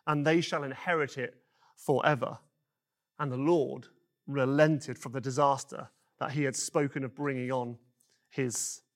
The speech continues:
people." So Moses had been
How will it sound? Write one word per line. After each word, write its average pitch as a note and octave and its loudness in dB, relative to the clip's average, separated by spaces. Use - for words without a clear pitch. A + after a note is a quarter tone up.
people." B2+ -6
So E3 -2
Moses A3 2
had D3 0
been E3+ 0